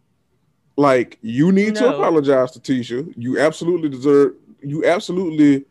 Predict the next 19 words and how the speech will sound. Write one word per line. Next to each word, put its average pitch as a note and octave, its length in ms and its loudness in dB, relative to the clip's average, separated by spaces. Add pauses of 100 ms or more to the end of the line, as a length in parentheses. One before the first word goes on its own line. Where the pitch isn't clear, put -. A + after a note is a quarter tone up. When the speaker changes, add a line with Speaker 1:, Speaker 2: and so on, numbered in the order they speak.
(560)
Speaker 1:
need D3 400 -2
to D#3 160 -6
give D3 220 2
Tisha D#3 380 -6
an D3+ 80 -2
apology C3+ 440 -2
that B2 120 -2
she C3+ 240 -2
is E3+ 100 -2
old, B2 420 -2
because A#2+ 340 -4
she, A2+ 200 -14
she C3 220 -4
absolutely D3 480 -2
deserves D3 360 -2
an C#3 80 -4
apology D3 420 -4
from B2+ 200 -10
you. B2+ 280 -6